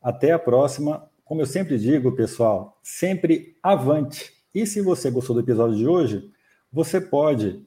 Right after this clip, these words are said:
deixar o seu comentário nas redes sociais. Eu vou mostrar aqui pra vocês agora. Você pode deixar,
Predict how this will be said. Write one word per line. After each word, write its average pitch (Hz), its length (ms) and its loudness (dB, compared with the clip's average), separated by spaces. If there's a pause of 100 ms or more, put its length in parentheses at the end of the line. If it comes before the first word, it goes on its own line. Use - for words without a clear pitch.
(340)
deixar 139 340 0
o 139 60 0
seu 175 180 -2
comentário 139 680 0 (200)
nas 180 340 -2
redes 151 280 -2
sociais. 139 720 0 (400)
Eu 113 80 -6
vou 120 80 -2
mostrar 127 320 2
aqui 107 140 -6
pra 110 120 -6
vocês 101 400 -4
agora. 110 500 2 (4000)
Você 131 220 -2
pode 135 220 2
deixar, 131 180 0